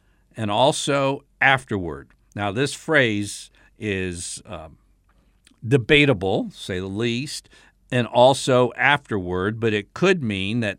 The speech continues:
after the, the days mentioned specifically in Genesis four could have the same problem afterward,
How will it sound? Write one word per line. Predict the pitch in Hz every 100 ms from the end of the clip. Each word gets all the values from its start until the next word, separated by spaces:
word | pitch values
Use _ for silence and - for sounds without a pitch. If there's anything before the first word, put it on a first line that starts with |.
| _ -
after | 123 160 - 127
the, | 113 101 - _ _ - - _ -
the | 110
days | 110 113 120 123 _ -
mentioned | 113 120 123 113
specifically | - 107 - 165 170 131 110
in | 101
Genesis | 101 113 117 113 98
four | - 165 147 131 131 - _
could | - 180
have | 175
the | 156
same | - 147 147 -
problem | - 120 117 143 151
afterward, | 143 180 214 135 101 85 90 127